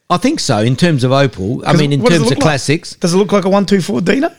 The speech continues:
Speaker 1: A one two four Dino? Um, what looks like
Speaker 2: Fiat?
Speaker 1: It
Speaker 2: Uh,
Speaker 1: does look a bit of a mix. I mean, l-, look, car design, you know, they go
Speaker 2: Look at that.
Speaker 1: through phases.
Speaker 2: Tirana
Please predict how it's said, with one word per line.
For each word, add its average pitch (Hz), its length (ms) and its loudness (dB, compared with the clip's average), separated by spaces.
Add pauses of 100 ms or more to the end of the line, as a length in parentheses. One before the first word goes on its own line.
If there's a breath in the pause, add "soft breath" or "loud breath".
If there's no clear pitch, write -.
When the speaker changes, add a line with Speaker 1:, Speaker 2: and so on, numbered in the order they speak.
(120)
Speaker 1:
A 160 80 0
one 180 180 2
two 160 180 2
four 165 260 2
Dino? 214 560 0
Um, 190 840 -2
what 214 120 2
looks - 160 -6
like 160 180 2
Speaker 2:
Fiat? 330 260 -2 (640)
Speaker 1:
It 170 100 0
Speaker 2:
Uh, - 20 -2
Speaker 1:
does 175 240 0
look 165 180 2
a 185 80 4
bit 190 200 0
of 135 100 0
a 131 60 0
mix. 123 420 -4
I 156 160 -4
mean, 175 240 0 (320 loud breath)
l-, 190 100 -6 (180)
look, 170 220 0
car 208 280 0
design, 139 880 0
you 147 100 0
know, 135 140 2
they 135 140 0
go 147 140 0
Speaker 2:
Look 139 80 2
at 240 80 2
that. - 40 -4
Speaker 1:
through 131 200 2
phases. - 80 -6 (140)
Speaker 2:
Tirana 240 300 2